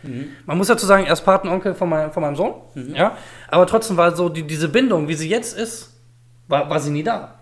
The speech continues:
Speaker 1: Mhm.
Speaker 2: Ne? Also erstmal, äh, diese beiden Punkte.
Speaker 1: Mhm.
Speaker 2: So, dann das, das nächste ist halt die Disziplin im Prinzip.
Speaker 1: Mhm.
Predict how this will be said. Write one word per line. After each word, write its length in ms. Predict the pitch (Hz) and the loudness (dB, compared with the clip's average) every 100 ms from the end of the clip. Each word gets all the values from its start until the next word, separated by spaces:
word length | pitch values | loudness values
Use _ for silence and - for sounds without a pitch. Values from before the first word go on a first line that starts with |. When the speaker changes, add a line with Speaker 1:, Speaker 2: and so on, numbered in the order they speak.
| - | -20
Speaker 1:
Mhm. 320 | 160 147 151 - | -18 -16 -16 -8
Speaker 2:
Ne? 200 | 156 202 - - | -6 -6 -10 -10
Also 200 | 151 156 | -2 0
erstmal, 580 | 165 156 175 190 180 185 - - _ - | 2 2 2 2 2 0 -8 -20 _ -4
äh, 180 | 170 160 | 0 0
diese 220 | 160 160 | -2 -2
beiden 200 | 147 147 | -2 -4
Punkte. 300 | 147 123 - - _ _ 135 | -8 -12 -14 -20 _ _ -20
Speaker 1:
Mhm. 100 | 156 | -14
Speaker 2:
So, 160 | - 160 | -6 -2
dann 280 | 170 180 165 | 0 0 0
das, 240 | 165 - 147 | -2 -4 -8
das 220 | 156 - | -6 -4
nächste 320 | 175 214 - | -4 -4 -4
ist 240 | 190 190 - | -4 -4 0
halt 180 | 175 175 - - - | 0 -2 -10 -20 -8
die 100 | 180 | -4
Disziplin 800 | 160 185 - 190 - 208 - - - - | -2 -2 -2 -4 0 -2 -2 -6 -20 -14
im 120 | 151 | -8
Prinzip. 640 | 180 170 - 156 - - 139 | -4 -4 -4 -8 -10 -14 -10
Speaker 1:
Mhm. 280 | 131 143 | -8 -8